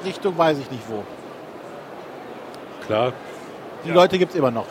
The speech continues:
Speaker 3: Lass
Speaker 2: Ja.
Speaker 3: uns mal, sag mal, haben wir noch irgendwie spielemäßig? René, du hast noch ein Fest für Odin-Erweiterung mitgenommen?
Speaker 1: Genau. Aber
Speaker 3: Ja, viel gespielt, ne?
Speaker 1: Erweiterung.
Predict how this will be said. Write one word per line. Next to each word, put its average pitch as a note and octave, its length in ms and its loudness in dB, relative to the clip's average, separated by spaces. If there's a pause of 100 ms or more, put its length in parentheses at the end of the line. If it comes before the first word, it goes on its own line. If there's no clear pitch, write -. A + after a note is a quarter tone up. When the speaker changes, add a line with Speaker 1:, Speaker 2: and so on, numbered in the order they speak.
Speaker 3:
Lass E3 180 8
Speaker 2:
Ja. - 40 4
Speaker 3:
uns C#4+ 100 2
mal, A#3 140 6
sag G#3 100 4
mal, F3+ 220 4
haben F#3+ 160 2
wir C4 80 4
noch B3+ 120 4
irgendwie B3 200 0
spielemäßig? D4+ 640 -2 (120)
René, G#3+ 200 -2
du A3+ 120 6
hast A3 100 2
noch G#3+ 80 4
ein G#3+ 140 0
Fest G#3+ 220 0
für F#3+ 120 4
Odin-Erweiterung B3 640 6
mitgenommen? B3 420 -2 (180)
Speaker 1:
Genau. D3+ 320 8 (1400)
Aber C#3 320 8 (1800)
Speaker 3:
Ja, - 140 4
viel G3 140 2
gespielt, G#3 400 2
ne? F3 80 6
Speaker 1:
Erweiterung. D#3+ 400 8